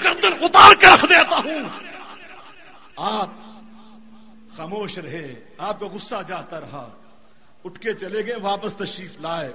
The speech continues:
اس کو بلایا، فرمایا، "اگر میں تمہیں ہاں کہہ دیتا کہ ہاں اس کو قتل کر دو، جس نے میری شان میں گستاخی کی، تو کر دیتے؟" اس نے کہا، "بالکل میں قتل کر دیتا۔"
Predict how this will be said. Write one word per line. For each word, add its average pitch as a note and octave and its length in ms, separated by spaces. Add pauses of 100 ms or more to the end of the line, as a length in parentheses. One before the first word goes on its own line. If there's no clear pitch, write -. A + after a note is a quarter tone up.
اس - 120
کو A3+ 140
بلایا، F3 540 (680)
فرمایا، F#3+ 420 (100)
"اگر A#3 280
میں A3+ 200
تمہیں A3 340 (180)
ہاں G#3+ 300
کہہ G#3+ 200
دیتا F#3+ 420
کہ G3+ 80
ہاں G3 220
اس A3 100
کو G#3+ 140
قتل F#3+ 240
کر F#3 200
دو، D#3+ 280 (300)
جس G#3+ 160
نے A#3+ 140
میری A3 200
شان G#3 400
میں G#3 80
گستاخی F#3 560
کی، F#3+ 280 (200)
تو A#3+ 80
کر F4+ 300
دیتے؟" G4+ 240 (1040)
اس D4 200
نے F#4 80
کہا، F#4+ 260
"بالکل G4 520
میں F#4+ 180
قتل - 280
کر F4 180
دیتا۔" D4 560